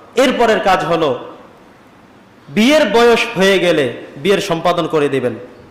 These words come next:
কারণ একজন সন্তানকে যখন আপনি, একজন ছেলেকে যখন আপনি বিয়ের উপযুক্ত বয়স হয়ে গেল সকল দিক বিবেচনায়, এখন আপনি যখন বিয়ে তাকে করালেন না, তখনই তার থেকে যত অন্যায় শুরু হয়ে যাবে।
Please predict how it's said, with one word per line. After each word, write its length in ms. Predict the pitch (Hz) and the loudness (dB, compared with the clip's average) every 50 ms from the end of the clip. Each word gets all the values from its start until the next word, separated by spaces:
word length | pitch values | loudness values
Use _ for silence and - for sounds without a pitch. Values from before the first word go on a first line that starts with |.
| - - - - - - - - - - - - - | -20 -20 -20 -20 -20 -20 -20 -20 -20 -20 -20 -6 -2
কারণ 340 | 185 214 247 311 330 320 302 - - - - - - - - - | 0 4 4 4 4 4 2 -2 -6 -8 -10 -14 -16 -18 -12 -4
একজন 520 | - 220 190 165 185 196 247 240 226 214 196 - - - | -2 -2 -2 0 0 2 2 2 2 0 -2 -4 -6 -2
সন্তানকে 640 | - 208 214 214 196 - 254 277 277 254 - 240 208 | 0 0 0 0 0 0 2 2 2 2 2 2 2
যখন 320 | 190 196 190 196 202 196 | 2 2 2 2 0 0
আপনি, 340 | 185 180 - - 175 170 170 | 0 -2 -2 -4 -2 0 0
একজন 240 | 170 165 165 185 175 | 0 0 -2 -4 -4
ছেলেকে 340 | - - 180 202 196 202 175 | -4 -2 0 0 0 2 0
যখন 220 | 175 160 175 185 | 0 0 2 0
আপনি 240 | 165 - - - 160 | 0 0 -2 -2 0
বিয়ের 200 | 151 175 180 190 | 0 2 2 2
উপযুক্ত 420 | 190 180 233 185 220 - - 208 | 0 0 0 -2 -2 -2 -2 -2
বয়স 280 | 180 175 175 165 170 - | 0 2 2 2 2 2
হয়ে 200 | 160 156 160 151 | 2 2 4 4
গেল 260 | 151 143 139 127 110 - - - - - - - - - - - - - - | 2 2 2 0 -2 -4 -8 -16 -20 -20 -20 -20 -20 -20 -20 -20 -20 -10 -6
সকল 400 | - - 190 - 254 254 247 220 | -4 -2 0 2 2 2 2 2
দিক 260 | 185 226 180 170 170 | 0 -2 -4 -2 -2
বিবেচনায়, 560 | 208 196 196 190 196 180 165 160 147 131 117 - - - - - - | 0 2 2 2 2 2 2 2 2 0 0 -4 -8 -14 -18 -8 -6
এখন 200 | 175 175 190 202 | -2 0 0 0
আপনি 200 | 180 - - 180 | 0 0 0 0
যখন 260 | 180 170 180 180 170 | 0 0 -2 -4 -2
বিয়ে 160 | 147 165 190 | 0 0 0
তাকে 220 | 180 185 160 175 165 | 2 2 0 0 0
করালেন 380 | - 175 160 160 160 156 151 | 0 2 2 2 2 2 2
না, 80 | 151 147 | 2 0
তখনই 440 | 147 - 202 196 220 269 269 262 226 | 0 0 0 2 2 2 2 2 2
তার 200 | 226 196 190 - | 2 0 0 0
থেকে 160 | 202 214 208 | -2 -2 -2
যত 140 | 190 185 196 | -2 0 0
অন্যায় 300 | 185 175 180 180 175 165 | -2 -2 -2 -4 -4 -4
শুরু 200 | - 160 151 143 | -2 -2 -2 -2
হয়ে 180 | 143 143 139 | -2 -2 -2
যাবে। 200 | 127 131 120 117 | -2 -2 -2 -4